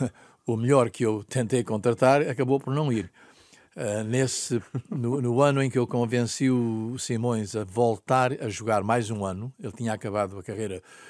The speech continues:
na época anterior lá nos Estados Unidos, em São José, depois de ter jogado em Boston, no,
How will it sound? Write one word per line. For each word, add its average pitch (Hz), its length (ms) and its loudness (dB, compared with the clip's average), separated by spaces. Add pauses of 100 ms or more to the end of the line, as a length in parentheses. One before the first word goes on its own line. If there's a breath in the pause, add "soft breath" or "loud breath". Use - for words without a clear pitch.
(200 loud breath)
na 110 120 -4
época 113 260 -4
anterior 101 340 -6
lá 104 220 -2
nos 98 80 -8
Estados 101 280 -8
Unidos, 90 420 -14
em 95 120 -14
São 110 240 -8
José, 92 440 -8
depois 98 260 -12
de - 40 -18
ter 101 120 -10
jogado 95 240 -10
em 95 140 -10
Boston, 90 420 -12
no, 90 300 -16